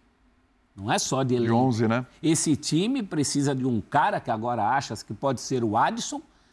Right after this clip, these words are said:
Speaker 1: mas em princípio não é um nome pra mudar ninguém de patamar, e pelo menos um volante-volante.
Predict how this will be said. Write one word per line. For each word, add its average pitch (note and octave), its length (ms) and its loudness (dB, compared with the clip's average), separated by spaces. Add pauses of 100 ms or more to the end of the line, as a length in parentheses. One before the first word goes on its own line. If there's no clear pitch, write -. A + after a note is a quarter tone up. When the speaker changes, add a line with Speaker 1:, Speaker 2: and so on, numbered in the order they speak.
(400)
Speaker 1:
mas C3+ 260 2
em D#3 120 -2
princípio C3 460 -4
não A#2 140 0
é D3+ 40 2
um D#3+ 140 0
nome B2+ 300 2
pra A2 260 -2
mudar A2 340 0
ninguém A2+ 260 -2
de G#2+ 100 -6
patamar, G2+ 680 -4 (720)
e F#3+ 120 2
pelo A#3+ 320 2
menos F#3 380 0
um A3+ 120 0
volante-volante. F#3 960 0